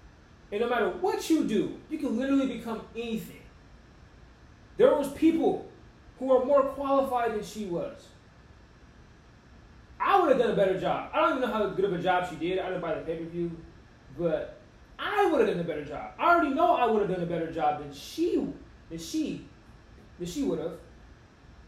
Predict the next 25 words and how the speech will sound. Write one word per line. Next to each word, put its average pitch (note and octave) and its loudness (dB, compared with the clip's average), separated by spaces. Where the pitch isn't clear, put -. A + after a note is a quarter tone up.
Because, A3 4
you G#3 -2
know G3 0
why F#3+ 4
I A#3+ 4
would G#3+ 2
have G#3 0
done - -4
a G#3 -2
better G#3 -2
job? A#3 -4
Because F3+ 2
I'm G3+ -8
a - -6
little F#3+ 0
more E3+ -2
knowledgeable E3 -4
in - -12
the - -14
sport. - -6
Ask D#4+ 2
yourself, G3 -4
how D4+ 0
many C#4+ -2
times G#3+ -6